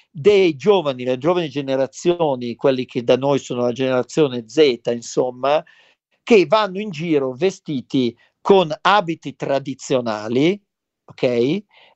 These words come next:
Ma, e, e si fanno i selfie. Ed è un'invasione di questi personaggi, quindi, eh, la riflessione che faccio è, io mi chiedo,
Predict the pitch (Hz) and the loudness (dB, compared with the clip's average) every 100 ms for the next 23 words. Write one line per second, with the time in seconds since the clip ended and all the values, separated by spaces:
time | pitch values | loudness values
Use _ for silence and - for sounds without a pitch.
0 | - 160 - 175 - 175 - 156 131 120 | -8 -2 2 2 2 -2 0 0 0 -2
1 | - 113 110 - 135 117 _ _ - - | -4 -4 -6 -4 -2 -4 _ _ -20 0
2 | 208 208 285 247 208 185 165 160 226 190 | 2 4 2 0 -4 -2 0 2 2 2
3 | 156 135 131 143 - 131 - 143 131 - | -4 -6 -4 -4 -4 -10 0 2 2 -2
4 | 135 131 123 117 127 123 - 185 151 131 | 0 0 0 -4 -8 -8 -4 -2 0 -2
5 | _ _ - 143 143 139 139 151 151 165 | _ _ 0 2 2 0 -2 2 4 2
6 | 180 160 - 185 190 190 185 175 156 151 | -2 -2 -2 2 4 4 0 -6 -4 -4
7 | 143 131 - 160 190 - 180 151 - _ | -4 -6 0 2 2 -2 0 0 0 _
8 | _ - 156 151 202 180 160 - 160 139 | _ 0 0 2 -2 -2 -4 0 2 2
9 | 131 | -2